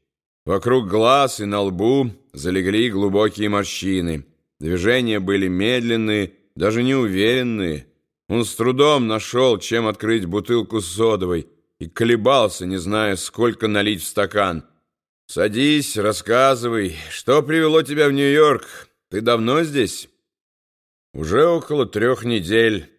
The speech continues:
Томас взял виски и опустился на стул. «Что же ты до сих пор мне не звонил?» обиженно спросил Рудольф. «Мне пришлось лечь на операцию», ответил Том. «Была неприятность с глазами.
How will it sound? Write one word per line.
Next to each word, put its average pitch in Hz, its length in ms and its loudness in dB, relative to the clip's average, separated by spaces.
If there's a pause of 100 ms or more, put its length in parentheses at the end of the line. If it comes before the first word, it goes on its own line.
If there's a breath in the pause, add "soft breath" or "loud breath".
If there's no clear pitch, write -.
(240)
Томас 104 340 -2
взял 92 280 0
виски 113 640 -2 (120)
и - 60 -6
опустился 92 640 -4
на 90 140 -4
стул. 82 460 -2 (800)
«Что - 460 0
же 113 120 -4
ты 113 140 -6
до 107 180 0
сих 117 220 -6
пор 131 220 2
мне 127 160 0
не 131 100 0
звонил?» 143 600 0
обиженно 110 460 -2
спросил 104 420 -2
Рудольф. 107 480 0 (680)
«Мне 110 320 -2
пришлось 107 600 -2
лечь 101 360 -2
на 98 140 -4
операцию», 95 640 -2
ответил 78 380 -8
Том. 76 400 -6 (320)
«Была 117 340 0
неприятность 104 920 0
с - 20 -18
глазами. 87 760 -2